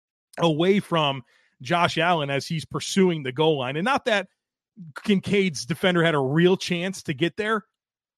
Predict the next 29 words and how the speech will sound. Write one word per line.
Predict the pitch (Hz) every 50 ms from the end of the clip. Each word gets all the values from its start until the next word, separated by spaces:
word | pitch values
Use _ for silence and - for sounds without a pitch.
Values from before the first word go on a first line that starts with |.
| _ _ _ -
but | 180 190
I | 214
thought | 202 - 233 220
it | 208
was | 196 175 143
just | 190 185 -
a | 170
really | 160 180 202 190 175
cool, | - - - 202 196 180
like, | 175 165 135
veteran, | 117 110 165 170 180 185 180 180 170
smart, | - - - - 160 165 160 170 170 165 -
little | 156 165 170 165 160 151 147 135 123
nuanced | 147 165 180 180 180 170 170 160 - - -
thing | - 165 170 170 170 -
to | - 143
do | 123 131 170 202 175 151 143 139 131 _ _ _ _ _ _ _ _ _ _
in | 185 196 208
that | 196 180 175 -
situation | - 196 - - 151 139 160 190 214 - - 151 143 139
where, | 143 147 151 147 143 127
hey, | - 180 175
you're | 147 139 156 196
just | 185 170 208 - -
kinda | 190 190 185 160 143 113 - 123
running | 123 151 165 175 185 185 170
and | 160 151
lifting | 160 180 170 - 185 170 -
coverage. | - 165 170 175 214 220 190 -